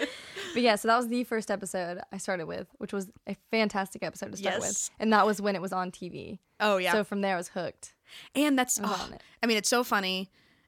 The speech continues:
Speaker 2: And then that's such a good Jim and Pam introduction.
Speaker 1: Oh, yeah.
Speaker 2: Because he has to sit in the back and
Speaker 1: That was perfect.
Speaker 2: Yeah.
Speaker 1: Oh, and then Creed, I was like, "Someone making soup?" Like, my, my dad hates The Office. Like, he, he thinks it's inappropriate and all these other things.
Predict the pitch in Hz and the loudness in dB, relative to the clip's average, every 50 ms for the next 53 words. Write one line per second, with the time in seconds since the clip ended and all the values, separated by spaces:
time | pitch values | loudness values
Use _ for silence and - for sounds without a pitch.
0 | _ _ _ _ _ - 214 214 202 202 202 196 202 - - 226 208 - 208 196 | _ _ _ _ _ -4 0 0 0 0 0 0 -2 0 -2 -2 -2 -2 -2 0
1 | 196 190 185 180 180 190 190 180 175 190 - 185 170 175 165 170 170 170 175 180 | 0 0 0 0 0 -2 -2 -2 -2 0 0 0 0 0 -2 -4 -4 -6 -10 -12
2 | 170 _ _ _ _ _ _ _ _ _ _ - - 190 175 175 165 165 165 - | -14 _ _ _ _ _ _ _ _ _ _ -12 -8 -6 -2 -2 -2 -2 -2 -6
3 | - - - 233 226 214 202 190 175 95 - 190 180 - 202 208 190 - 202 185 | -8 -2 0 2 4 4 2 2 0 -2 -4 -6 -6 -6 -4 -4 -4 -2 -2 -4
4 | 180 - 185 - - - - 180 170 170 160 160 156 143 170 - - 196 - 190 | -2 -4 -6 -6 -6 -8 -8 -6 -6 -4 -2 -2 -2 -4 -4 -8 -12 -14 -12 -12
5 | 190 185 - - 226 220 202 - - - 214 196 185 - - - - - 180 - | -14 -6 0 0 2 2 0 -2 -4 -4 -2 -2 -4 -4 -8 -8 -8 -8 -8 -6
6 | 64 71 - - _ _ _ _ _ - 208 196 196 185 185 190 190 190 - - | -6 -6 -8 -10 _ _ _ _ _ 0 2 4 4 2 2 0 -2 -4 -4 -2
7 | - 196 196 190 190 190 190 180 240 294 - - 214 208 214 208 202 196 - - | -2 0 2 0 0 -2 -4 -6 -8 -10 -10 -8 -6 -4 -4 -4 -6 -6 -8 -6
8 | 269 294 311 _ _ _ _ _ - - - - - - 220 214 208 214 214 220 | -8 -8 -8 _ _ _ _ _ -4 -2 -2 -2 0 -2 -2 0 2 2 4 4
9 | 233 247 - - 202 208 196 - 220 226 226 202 - - - - - 214 208 185 | 4 2 0 -2 -4 -6 -4 -2 -2 0 0 -2 -4 -8 -12 -8 -4 -4 -2 -4
10 | - - - - - - _ _ - 190 175 170 135 - - - 208 - - 180 | -4 -6 -10 -14 -14 -16 _ _ -8 -6 -4 -4 -4 -6 -8 -8 -8 -8 -10 -8
11 | - - 208 202 202 185 175 185 196 180 202 185 180 - - - 170 156 180 - | -6 -4 -2 -2 -2 -4 -6 -6 -6 -6 -6 -6 -8 -8 -10 -10 -8 -8 -6 -2
12 | - 208 208 202 - 220 214 208 190 160 131 160 180 185 185 185 185 170 175 - | -2 -2 -2 0 0 0 0 0 0 0 0 0 0 0 0 0 0 -2 -2 -2
13 | 180 165 165 175 | -4 -4 -6 -8